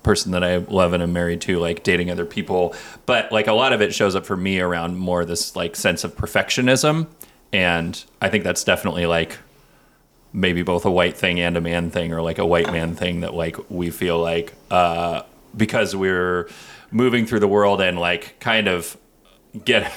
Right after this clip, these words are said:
getting away with doing whatever and not being questioned very much, that we assume, like, we need to do everything perfectly. And if we are ever questioned or we ever make a mistake, then that's, like,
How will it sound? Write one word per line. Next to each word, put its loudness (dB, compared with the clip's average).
getting -2
away 2
with 0
doing 0
whatever 2
and -2
not 0
being -2
questioned -2
very 2
much, -2
that -2
we -2
assume, 0
like, 0
we 2
need 4
to -6
do -4
everything -4
perfectly. 0
And 2
if 0
we 2
are 6
ever 2
questioned -2
or -2
we 0
ever 2
make -2
a -8
mistake, -4
then -6
that's, -4
like, -8